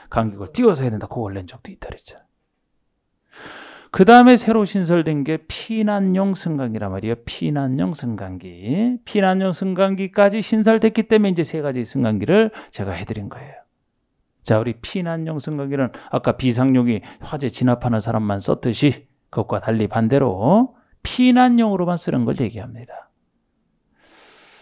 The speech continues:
피난용 승강기는 어떤 건축물에 피난용 승강기를 설치해야만 되나요? 의무?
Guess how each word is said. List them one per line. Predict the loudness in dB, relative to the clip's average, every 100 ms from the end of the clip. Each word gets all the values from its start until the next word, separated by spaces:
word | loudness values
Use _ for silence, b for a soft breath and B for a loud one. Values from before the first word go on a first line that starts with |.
| b b b b _ _ _ _ _ _
피난용 | -2 4 6 6 4
승강기는 | 0 -2 -4 -4
어떤 | -4 -4 -4
건축물에 | -2 -4 -2 -2
피난용 | -2 -2 0 0
승강기를 | 0 -2 -2
설치해야만 | -4 -6 -4 -4 -2
되나요? | -2 0 0 -2 0
의무? | 2 2